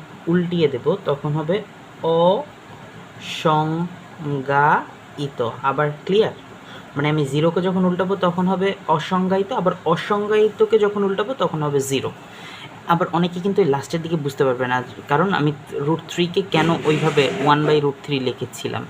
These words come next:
তাই তো? ওয়ান by root three। আসলে দেখো, কেউ কিন্তু একা থাকে না, এখানে ফাইভ, এখানে কিন্তু একা না। একা না মানে ওর নিচে এক আছে, কিন্তু আমরা ভ্যালু দেই না। এককে কখন আমরা নিচে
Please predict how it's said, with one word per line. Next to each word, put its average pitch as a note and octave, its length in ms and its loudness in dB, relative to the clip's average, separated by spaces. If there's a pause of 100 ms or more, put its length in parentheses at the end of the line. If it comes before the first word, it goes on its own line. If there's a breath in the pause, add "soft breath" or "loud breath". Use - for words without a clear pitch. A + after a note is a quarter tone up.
তাই D#3+ 120 0
তো? D3+ 200 0 (460 loud breath)
ওয়ান C#3 280 2
by F3+ 220 0
root C#3 160 -2
three। - 140 -10 (100)
আসলে C#3+ 240 0
দেখো, C3+ 280 -2 (240)
কেউ F3+ 200 4
কিন্তু G3 240 -2 (100)
একা D3 200 0
থাকে C3 240 -8
না, B2+ 80 -4
এখানে E3 340 0 (600 loud breath)
ফাইভ, A#2 280 2 (320)
এখানে D3+ 220 0
কিন্তু E3+ 180 0
একা C3+ 280 -2
না। A#2 140 -4 (100)
একা C#3 320 0
না E3 140 0
মানে F#3 260 0 (100)
ওর D#3+ 100 0
নিচে D3+ 440 2
এক C#3 180 -2
আছে, C3 160 -4
কিন্তু D3 220 0
আমরা D#3 340 2
ভ্যালু C3 480 2 (260)
দেই C#3+ 200 4
না। A2+ 120 -6 (200)
এককে C#3+ 340 -4
কখন D3+ 260 -2
আমরা D3+ 180 -4
নিচে D3+ 320 -4